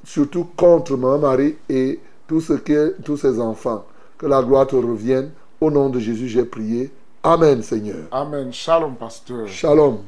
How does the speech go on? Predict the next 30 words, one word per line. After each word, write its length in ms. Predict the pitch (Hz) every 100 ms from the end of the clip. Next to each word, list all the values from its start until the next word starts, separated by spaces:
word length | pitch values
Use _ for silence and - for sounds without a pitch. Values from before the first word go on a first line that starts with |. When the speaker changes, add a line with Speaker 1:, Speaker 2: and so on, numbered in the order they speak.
| 127
Speaker 2:
Et 40 |
à 80 | 139
toute 240 | - 180
l'équipe 340 | 160 127 - 147
de 100 | 131
Sources 460 | - 165 160 - 165 143
Radio. 420 | 139 131 117 98 101 - - -
Speaker 1:
Amen. 540 | 120 127 127 120 95 85
Speaker 2:
Que 60 |
le 100 | 156
Seigneur 420 | 135 143 139 147
vous 280 | 139 113 131
bénisse. 680 | 117 117 110 120 - - -
Speaker 1:
Qu'il 120 | 190 156
te 100 | 165
bénisse 420 | 139 135 147 143
aussi. 400 | 113 - 110 87 -
Speaker 2:
Pasteur, 400 | 135 139 185 160
s'il 180 | - 175
vous 100 | 170
plaît, 260 | - 147
j'aimerais 500 | 123 147 147 147 180 208
que 40 |
vous 140 | 160 160 -
priez 280 | 139 143
pour 180 | 143 139
moi 220 | 131 147
afin 240 | 135 - 147
que 100 | 143
Dieu 240 | 143 127